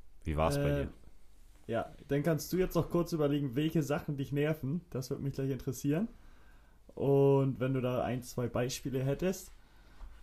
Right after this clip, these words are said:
Speaker 2: Und bei mir war's so, äh, ja, Jürgi, Christian Jürgensen war vorher Kapitän, ähm, und da hätte sich eigentlich auch nichts, oder hätte sich nichts geändert, wenn er nicht aufgehört hätte.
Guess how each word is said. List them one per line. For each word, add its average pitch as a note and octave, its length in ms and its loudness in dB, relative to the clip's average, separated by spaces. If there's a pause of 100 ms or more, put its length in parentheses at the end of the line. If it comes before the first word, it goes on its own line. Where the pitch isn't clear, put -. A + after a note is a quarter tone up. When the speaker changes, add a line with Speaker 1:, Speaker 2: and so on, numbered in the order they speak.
(140)
Speaker 2:
Und D3 720 4
bei C#3 180 6
mir D3 360 4
war's F3 200 2
so, E3 540 4 (120)
äh, C3 720 0
ja, C3 140 2
Jürgi, D3+ 540 2
Christian C#3 340 -2
Jürgensen C#3 440 2
war B2+ 420 2 (160)
vorher D#3+ 320 2
Kapitän, D#3+ 760 0 (100)
ähm, B2 600 -2
und A#2 560 -2 (180)
da A#2 580 2 (100)
hätte C3 280 2
sich C3 160 0
eigentlich B2 200 2
auch A#2 80 2
nichts, - 240 -4
oder A2 180 0
hätte B2+ 260 0
sich C3+ 140 -2
nichts C3+ 240 -4
geändert, D3 500 2 (340)
wenn B2+ 140 0
er C3+ 80 4
nicht C3 180 2
aufgehört D#3+ 460 2
hätte. D#3+ 280 0